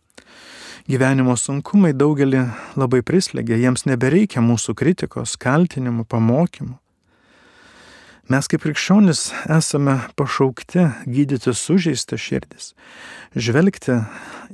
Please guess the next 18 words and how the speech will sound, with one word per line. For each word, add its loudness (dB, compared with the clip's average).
į -6
kitus -4
žmones 0
Dievo 0
akimis. -10
Esame 0
pašaukti -2
pastebėti 0
jų 0
stiprybės -4
ir -4
dorybės. -2
Jėzus -2
mums -2
parodė 2
savo 0
gailestingumą, -2
kai -2